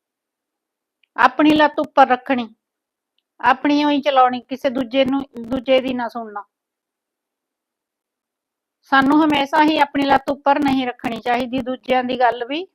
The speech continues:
ਸੁਣ ਲੈਣੀ ਚਾਹੀਦੀ ਹੈ। ਆਪਣੇ ਪੈਰੀਂ ਆਪ ਕੁਹਾੜਾ ਮਾਰਨਾ, ਆਪਣਾ ਨੁਕਸਾਨ ਆਪੇ ਹੀ ਕਰ ਲੈਣਾ, ਇਹਦਾ ਅਰਥ ਹੁੰਦਾ। ਕਈ ਵਾਰ ਬੰਦਾ ਹੰਕਾਰ ਦੇ ਵਿੱਚ ਆਪਣੇ ਪੈਰ ਤੇ ਆਪ ਹੀ ਕੁਹਾੜਾ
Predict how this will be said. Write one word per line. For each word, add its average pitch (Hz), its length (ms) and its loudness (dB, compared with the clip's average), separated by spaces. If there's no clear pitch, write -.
ਸੁਣ 262 340 -4
ਲੈਣੀ 233 240 -6
ਚਾਹੀਦੀ 208 500 -8
ਹੈ। 180 40 -12
ਆਪਣੇ 247 400 0
ਪੈਰੀਂ 294 360 2
ਆਪ 269 300 2
ਕੁਹਾੜਾ 254 420 2
ਮਾਰਨਾ, 226 400 -4
ਆਪਣਾ 269 320 4
ਨੁਕਸਾਨ 269 460 0
ਆਪੇ 254 260 -4
ਹੀ 247 60 -6
ਕਰ 233 180 -4
ਲੈਣਾ, 226 320 -8
ਇਹਦਾ 233 220 -6
ਅਰਥ 240 180 -14
ਹੁੰਦਾ। 220 260 -14
ਕਈ 302 280 2
ਵਾਰ 302 420 4
ਬੰਦਾ 269 380 4
ਹੰਕਾਰ 285 500 4
ਦੇ 285 140 0
ਵਿੱਚ 294 260 -6
ਆਪਣੇ 285 360 2
ਪੈਰ 269 260 2
ਤੇ 277 160 0
ਆਪ 254 280 2
ਹੀ 269 200 -2
ਕੁਹਾੜਾ 269 520 0